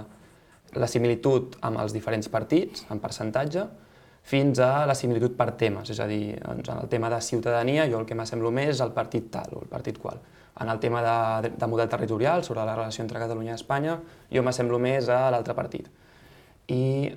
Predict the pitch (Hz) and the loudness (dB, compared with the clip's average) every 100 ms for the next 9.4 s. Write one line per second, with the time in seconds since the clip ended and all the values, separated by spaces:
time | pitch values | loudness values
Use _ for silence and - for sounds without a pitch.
0 | - 117 - 127 127 120 123 127 113 113 | -6 -4 -2 0 2 4 4 4 4 0
1 | - 120 113 113 110 - 135 117 - 117 | -2 0 2 0 -4 -6 -4 -4 0 4
2 | 131 107 104 104 - - 175 180 - - | 4 4 0 -4 -8 2 2 4 -2 -8
3 | - - 123 117 107 - - 113 107 110 | -16 -10 -4 -4 -2 -4 -6 -6 -2 -2
4 | 113 110 113 107 113 120 135 165 170 - | -2 -4 -4 -2 0 0 0 0 -2 -10
5 | - - - _ 127 113 107 104 113 113 | -20 -20 -20 _ -4 -2 -2 -4 -6 -6
6 | - - 127 120 110 110 113 127 - - | -10 -10 -6 -4 0 2 4 2 0 -12
7 | - 120 117 117 117 120 - 120 135 156 | -4 -2 0 2 4 4 4 4 6 4
8 | 143 113 113 107 113 113 113 113 - 131 | 4 0 -4 -2 -2 -2 -6 -10 -6 -2
9 | 135 151 160 165 | 0 2 2 2